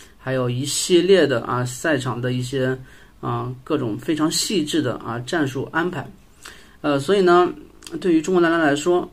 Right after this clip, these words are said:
啊，不光是国内教练，啊，优秀的教练汇集在一堂，而且聘请的，啊，美籍的训练师来帮助整个中国男篮提升自己的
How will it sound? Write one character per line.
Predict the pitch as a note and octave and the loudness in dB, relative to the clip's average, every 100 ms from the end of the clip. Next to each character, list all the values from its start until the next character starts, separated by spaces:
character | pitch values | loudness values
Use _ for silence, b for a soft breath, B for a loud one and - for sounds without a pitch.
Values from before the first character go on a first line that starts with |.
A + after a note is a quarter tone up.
| - | -10
啊， | B2+ B2 | -6 -6
不 | - | -8
光 | F3+ G3+ G#3+ | -2 0 0
是 | G#3+ D#3 | 0 -4
国 | C3+ | 2
内 | D3+ E3 | 4 4
教 | D3+ F#3 | 4 2
练， | F#3 E3 - | 2 0 -4
啊， | C3+ | -4
优 | C3 D3+ | -2 -2
秀 | D#3+ | 0
的 | D3 C#3 - | -2 -4 -12
教 | - D#3 | -6 -4
练 | E3 C3 | -2 -4
汇 | - D3 | -2 -4
集 | C3 | -2
在 | C3+ B2+ | -2 -2
一 | |
堂， | C3 B2 A#2+ - b b - | -4 -8 -10 -12 b b -6
而 | D3+ | -4
且 | F3 - | -2 -6
聘 | - F3+ D3+ | -2 2 2
请 | D3 G#2 | 2 -2
的， | B2+ B2 - - | -2 -2 -4 -8
啊， | A#2+ | -6
美 | A#2+ A#2+ | -4 -6
籍 | B2+ B2+ | -6 -6
的 | C#3 | -4
训 | - | 0
练 | D#3 C#3 | 2 2
师 | C3 E3 F3+ - b b b - | 0 0 0 -2 b b b -8
来 | B2+ C3+ - - | -2 -2 -2 -4
帮 | G3+ G#3 A3+ | -2 0 0
助 | A3 - | -2 -4
整 | - B2 | -4 -4
个 | C#3 C3+ | -4 -2
中 | D3+ | 2
国 | D3 | 2
男 | C#3 C#3 | 2 0
篮 | C3 C3 - | 0 -2 -8
提 | - - C#3+ | -14 -8 -2
升 | F3+ F#3 | 0 0
自 | - D#3 | -2 -8
己 | B2+ | -6
的 | - A2 | -6 -6